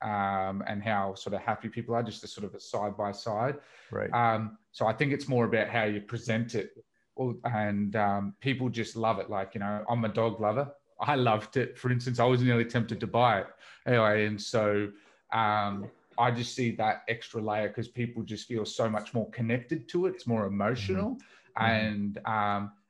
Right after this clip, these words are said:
Speaker 2: it's an industry that hasn't really been very heavily tapped yet. Like you look at all the, the drop shipping niches, very heavily saturated as a whole.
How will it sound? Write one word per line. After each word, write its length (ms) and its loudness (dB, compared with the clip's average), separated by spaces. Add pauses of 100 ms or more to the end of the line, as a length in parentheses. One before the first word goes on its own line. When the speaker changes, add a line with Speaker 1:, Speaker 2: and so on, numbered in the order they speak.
(100)
Speaker 2:
it's 200 -2
an 180 0
industry 480 -2
that 120 0
hasn't 440 0
really 360 -2
been 300 -6
very 240 2
heavily 380 -2
tapped 340 -4
yet. 180 -2
Like 220 -2
you 100 -2
look 160 -2
at 80 -4
all 140 0
the, 400 -2
the 80 -4
drop 300 -4
shipping 360 -4
niches, 380 -4
very 300 -2
heavily 340 -4
saturated 640 -6
as 120 -8
a 60 -6
whole. 500 0